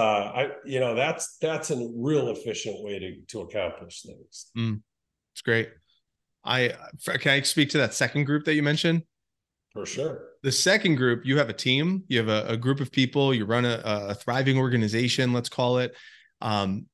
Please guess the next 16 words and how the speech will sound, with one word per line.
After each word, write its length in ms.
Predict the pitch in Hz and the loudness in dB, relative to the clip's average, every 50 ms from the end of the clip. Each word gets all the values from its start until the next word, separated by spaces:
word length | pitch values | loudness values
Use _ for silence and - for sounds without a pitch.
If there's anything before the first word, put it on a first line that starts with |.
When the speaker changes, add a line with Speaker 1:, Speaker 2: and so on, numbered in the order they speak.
| _ - | _ -4
Speaker 2:
well, 160 | 120 117 127 | 0 2 2
here's 340 | 127 - - 185 196 185 151 | 4 6 6 6 6 6 4
the 80 | 147 123 | 2 2
thing, 300 | - 151 147 139 135 117 | 2 2 4 4 2 2
the 80 | 113 | -2
question 420 | - - - 143 131 - - 135 123 | -2 0 2 2 2 2 2 0 0
that 100 | 117 113 | 0 0
we 140 | 120 117 | 0 0
wanna 160 | 113 117 110 101 | 0 0 0 0
ask 420 | 92 98 95 - - 117 - - | -2 -4 -8 -8 -6 -6 -4 -4
is, 140 | 120 110 - | -2 -4 -2
what 220 | 110 110 135 180 | 2 2 4 4
are 60 | 240 | 6
the 120 | 220 175 127 | 4 4 2
friction 680 | - - - - - 160 160 - - - 147 117 107 | 0 -2 -8 -2 0 0 2 4 4 4 4 4 2
points 540 | 110 - 117 104 101 101 104 - - - | 0 -2 -2 -2 0 -2 -2 -4 -6 -6